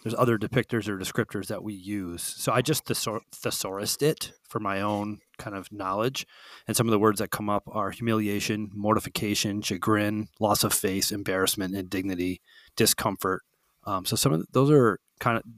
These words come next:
that's more helpful for me in thinking about this conversation about shame and all, and how we can experience shame in so many different ways. It's not this one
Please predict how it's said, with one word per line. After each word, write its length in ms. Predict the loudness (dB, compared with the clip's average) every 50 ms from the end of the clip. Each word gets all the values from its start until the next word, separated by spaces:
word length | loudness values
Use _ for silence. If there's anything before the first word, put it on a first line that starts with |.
| -18 _ -2
that's 280 | -2 0 0 0 0
more 200 | 0 2 2 2
helpful 360 | 4 2 2 2 2 0 0 2
for 160 | 4 2 2
me 400 | 4 4 2 2 2 0 -2 -4
in 140 | -8 -8 -2
thinking 340 | -2 -2 -2 -2 -2 -4 -4
about 240 | -2 -2 -2 -2 -2
this 100 | -4 -4
conversation 520 | -4 -4 -4 -4 -4 -4 -4 -4 -4 -4
about 180 | -4 -6 -4 -4
shame 380 | -2 -2 -2 0 -2 -2 -4 -6 -10 -20 -20 -20 -20 -20 -14 -8
and 120 | -4 0
all, 300 | 2 2 2 2 0 -4 -6 -8
and 300 | -10 -10 -10 -10 -12 -14 -18 _ _ _ _ _ _ _ -4
how 180 | 2 4 4
we 100 | 4 4
can 120 | 0 -2 -4
experience 300 | -4 -4 -4 -4 -4 -2
shame 120 | -4 -4
in 80 | -4 -4
so 140 | -4 -4 -4
many 100 | -6 -6
different 340 | -6 -6 -6 -6 -8 -8
ways. 280 | -6 -4 -4 -4 -4 -4
It's 120 | -2 -2
not 140 | 0 0 0
this 180 | 0 0 0 0
one 520 | 0 2 2 2 2 2 0 -2 -8 -10